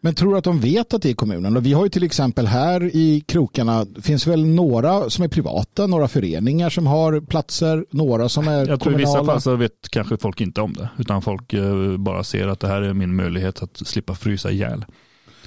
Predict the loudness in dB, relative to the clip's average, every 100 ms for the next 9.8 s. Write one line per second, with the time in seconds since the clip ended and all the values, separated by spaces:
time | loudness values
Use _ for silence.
0 | -20 -8 -2 0 2 0 0 0 0 0
1 | 0 0 -2 -4 -6 -6 -4 -4 -4 -2
2 | -2 0 -4 -6 -6 -8 -4 -2 -2 -2
3 | -2 -2 -2 -4 -4 -4 -2 -2 -2 -2
4 | -2 -2 -2 -4 0 2 2 0 -6 -10
5 | -10 -4 -2 -2 0 0 2 2 2 2
6 | 2 2 4 4 4 2 0 0 -2 0
7 | 0 0 0 0 2 0 0 0 0 2
8 | 0 -2 -6 -12 -12 -2 2 2 2 2
9 | 0 0 2 2 0 0 0